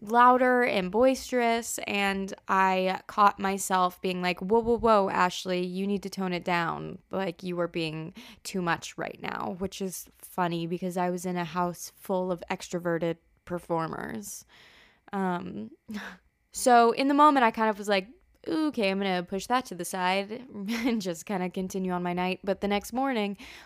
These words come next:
when I was journaling, I kinda decided to dive into why that was. And I found that I monitor myself quite a bit, way more than I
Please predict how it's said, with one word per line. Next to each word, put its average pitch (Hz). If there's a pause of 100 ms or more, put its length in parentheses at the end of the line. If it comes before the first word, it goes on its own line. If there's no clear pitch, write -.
when 208
I 202
was 196
journaling, 196
I 180
kinda 185
decided 180
to 190 (100)
dive 180
into 185 (720)
why 190
that 185
was. 214 (380)
And 180 (140)
I 185
found 180
that 180
I 190
monitor 185
myself 180 (440)
quite 196
a 180
bit, 139 (720)
way 214
more 208
than 180
I 180